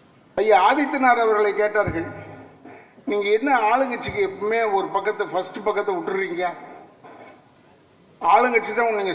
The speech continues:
சப்போர்ட் பண்றீங்கன்னு." அப்ப அவர் சொன்னாரு, "நான் ஒரு தடவை தான் கால்ல வ-, விழுந்தேன்.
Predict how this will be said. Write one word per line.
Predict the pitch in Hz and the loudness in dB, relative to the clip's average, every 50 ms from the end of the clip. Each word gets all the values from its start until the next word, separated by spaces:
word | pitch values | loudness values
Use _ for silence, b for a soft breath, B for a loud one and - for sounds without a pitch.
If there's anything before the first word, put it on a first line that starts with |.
| - 185 | -4 -4
சப்போர்ட் | 190 190 202 196 - | -2 -2 -4 -2 -4
பண்றீங்கன்னு." | - 180 165 165 170 160 165 160 165 - - - - - - - - - - - - - - _ _ - _ | -8 -6 -6 -6 -4 -4 -4 -4 -6 -8 -10 -16 -18 -20 -20 -20 -20 -20 -20 -20 -20 -20 -20 _ _ -14 _
அப்ப | - 165 180 | -6 -2 -2
அவர் | 180 175 156 | -2 0 0
சொன்னாரு, | 208 214 220 226 214 185 175 - - - - - - - | 0 0 2 0 0 0 -4 -8 -10 -14 -16 -18 -10 -4
"நான் | - 170 | -4 -2
ஒரு | 160 165 180 190 202 | 0 0 0 0 2
தடவை | 208 220 220 214 214 214 | 2 2 4 4 2 2
தான் | 214 226 214 220 | 0 -2 -4 0
கால்ல | - 185 190 190 190 185 175 | 2 2 2 2 2 -2 -2
வ-, | 175 175 170 - - - - - - - - - - - - 440 - 170 | -4 -6 -6 -8 -10 -10 -10 -10 -10 -12 -12 -14 -16 -12 -8 -4 0 0
விழுந்தேன். | 180 202 196 190 170 143 127 | 0 0 0 0 -2 -4 -4